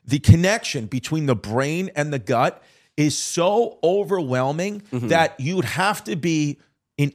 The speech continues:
Speaker 1: idiot to not think your brain is connect-, connected to your gut. You have just on your thumb, like, thirty-eight million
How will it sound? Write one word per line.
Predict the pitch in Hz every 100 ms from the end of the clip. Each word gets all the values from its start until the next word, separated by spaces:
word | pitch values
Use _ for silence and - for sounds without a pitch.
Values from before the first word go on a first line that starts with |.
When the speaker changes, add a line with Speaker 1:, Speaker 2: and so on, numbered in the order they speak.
| -
Speaker 1:
idiot | 220 160 113 107 -
to | 147
not | 160 180 -
think | 175 165 135
your | 135
brain | 98 131 147 147 143
is | 139
connect-, | - 135 135 - -
connected | - 143 139
to | 139
your | 127
gut. | 135 110
You | 147 269
have | 214 196 135
just | 180 -
on | 196
your | 151
thumb, | 117 185 160 92 90 _ _ _ _
like, | 135 165 -
thirty-eight | - - 202 226 226 208 202 135
million | 131 156 185 180 170 156